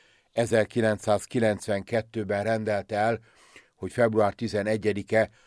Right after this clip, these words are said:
a Betegek Világnapja legyen. És ebből az alkalomból a pápák évről évre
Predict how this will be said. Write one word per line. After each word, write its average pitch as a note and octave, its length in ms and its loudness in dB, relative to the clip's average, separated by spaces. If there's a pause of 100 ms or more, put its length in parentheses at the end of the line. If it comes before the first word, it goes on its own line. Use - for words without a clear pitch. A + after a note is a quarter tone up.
(140)
a - 120 -4
Betegek G#2 760 0
Világnapja G2 840 0
legyen. F#2+ 640 0 (240)
És - 100 -14
ebből G#2+ 260 2
az G2+ 160 0
alkalomból A2+ 880 2 (300)
a G2 160 2
pápák A2 640 2
évről G#2 380 0
évre G#2 420 0